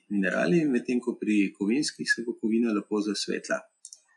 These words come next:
Naslednji poizkus je seveda, ali je kamen magneten ali ne. Zdaj, tukaj ne smemo probavati z magnetom, ampak kamen damo poleg kompasa, in če zaniha kompasova igla, pomeni,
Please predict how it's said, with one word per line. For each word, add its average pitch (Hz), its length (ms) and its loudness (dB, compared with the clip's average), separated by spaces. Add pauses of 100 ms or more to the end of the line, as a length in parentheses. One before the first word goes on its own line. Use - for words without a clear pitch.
(920)
Naslednji 180 500 8
poizkus 170 460 4
je 151 140 10
seveda, 147 300 2
ali 123 160 2
je - 20 -2
kamen 120 360 4 (140)
magneten 117 540 4
ali 104 180 -2
ne. 107 140 0 (480)
Zdaj, 120 180 -2
tukaj 147 220 2
ne 120 100 4
smemo 131 360 0 (200)
probavati 110 600 2
z 101 200 2
magnetom, 95 540 0 (500)
ampak 123 460 -2
kamen 117 300 4
damo 117 380 2
poleg 104 360 0 (160)
kompasa, 135 540 -4
in 127 100 -2
če 117 240 0
zaniha 110 440 0 (520)
kompasova 98 580 -4
igla, 147 320 -4
pomeni, 104 460 0